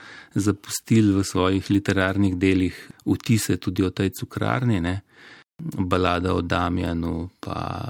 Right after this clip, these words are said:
recimo Cankarjeva Nina, Popotovanje Nikolaja Nikiča,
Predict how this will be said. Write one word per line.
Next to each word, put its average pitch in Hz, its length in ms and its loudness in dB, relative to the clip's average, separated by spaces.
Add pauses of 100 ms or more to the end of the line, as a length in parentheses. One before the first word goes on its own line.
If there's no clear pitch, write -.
(200)
recimo 87 480 -2 (260)
Cankarjeva 90 720 -2
Nina, 90 720 0 (600)
Popotovanje 90 1120 -2
Nikolaja 92 580 0
Nikiča, 90 600 -2